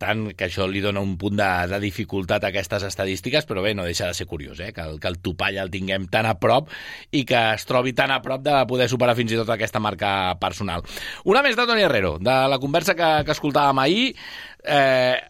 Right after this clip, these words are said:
tot això perquè també se li va preguntar per un nom propi, que no és un altre que el d'Òscar Cano.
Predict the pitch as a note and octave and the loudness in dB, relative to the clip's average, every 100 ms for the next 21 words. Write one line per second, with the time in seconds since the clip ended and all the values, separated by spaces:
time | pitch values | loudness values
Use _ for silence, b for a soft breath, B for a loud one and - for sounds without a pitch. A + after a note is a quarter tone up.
0 | _ - D3 C#3 B2+ C3+ E3 C3 A2 A2+ | _ -2 0 0 2 2 2 0 0 0
1 | B2 A2+ G#2+ G#2+ G2 G#2+ A#2+ G#2 F#2 B2 | 0 2 2 0 0 0 0 -2 -2 -2
2 | F#2+ D2 - F2+ F2+ G2 F#2+ G2+ A2 G2 | -4 -8 -8 -6 -4 -4 -4 -2 -2 -2
3 | F2+ F2+ F#2+ G#2 F2+ G2+ A2 | 0 0 -2 -4 -2 -2 0